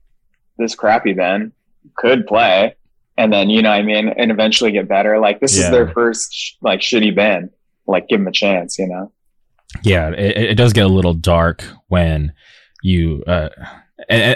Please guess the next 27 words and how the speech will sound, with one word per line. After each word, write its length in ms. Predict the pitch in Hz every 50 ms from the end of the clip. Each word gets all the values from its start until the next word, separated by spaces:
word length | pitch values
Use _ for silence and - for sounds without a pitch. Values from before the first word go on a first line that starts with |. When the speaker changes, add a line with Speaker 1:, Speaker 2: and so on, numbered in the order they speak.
| - 127 135
Speaker 2:
and 80 | 120 -
for, 100 | - -
for 120 | - 120
people 340 | 127 147 123 104 98 92 85
who 100 | 87 104
are 100 | 92 87
listening 240 | 87 90 - 87 85
who 220 | 87 85 82 85 85 -
might 140 | 87 87
not 160 | 85 78 64 82
know, 120 | 85 80
but, 140 | 73 73 71
like, 160 | 71 80 76 -
w-, 280 | 92 - - 87 95 87
when 100 | 95 95
you 60 | 98
get 300 | 98 104 90 76 87 85
deeper 300 | 92 101 95 - 92 90
into 300 | 90 92 90 - 98 90
it, 120 | 85 80 78
there's, 240 | 85 85 85 80 85
like, 260 | 85 82 78 - -
politics 680 | - - 104 98 95 90 82 - - 82 76 - - -
that 120 | - 87 85
you, 100 | 85 85
you 180 | 92 90 92 95
discover, 680 | 85 82 - - - 92 80 78 78 73 69 73 85